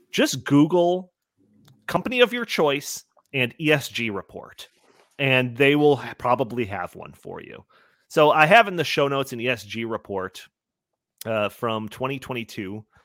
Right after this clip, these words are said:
from Anheuser-Busch. So Andy, pull this up if you can. Uh, this is a, this is a very interesting thing. So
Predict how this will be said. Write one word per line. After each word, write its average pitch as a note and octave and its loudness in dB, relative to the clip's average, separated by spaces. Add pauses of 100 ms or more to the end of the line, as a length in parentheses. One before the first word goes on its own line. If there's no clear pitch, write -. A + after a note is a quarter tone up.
from - -20
Anheuser-Busch. A#2+ -4 (260)
So C3+ -8
Andy, F3 0
pull A3+ -2
this - -2
up B2 -6
if - -18
you F2 -16
can. F2+ -18 (460)
Uh, G2+ -4
this C3+ -6
is C3+ -6
a, A2+ 0
this D3+ -10
is F3 -4
a C#3 0
very B2+ 0
interesting G2+ -8
thing. F2 -12
So G#2+ -4